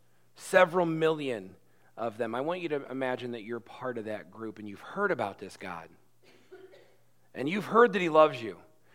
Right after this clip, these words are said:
And you've heard that he's real. And you've heard the stories about how he's done things for your ancestors. But you're in slavery.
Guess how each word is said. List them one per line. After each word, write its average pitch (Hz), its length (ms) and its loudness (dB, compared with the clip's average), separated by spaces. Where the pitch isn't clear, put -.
And 156 100 -4
you've 165 120 -2
heard 214 260 10
that 233 80 -2
he's 160 220 -4
real. 139 420 -2
And 180 140 2
you've 185 160 2
heard 233 340 4
the 214 80 -4
stories 170 760 0
about 170 280 10
how 170 240 12
he's 165 300 -2
done 214 420 10
things 160 480 2
for 165 180 -2
your 151 220 2
ancestors. 127 880 -4
But - 160 -8
you're 196 120 2
in 110 80 -6
slavery. 127 540 -6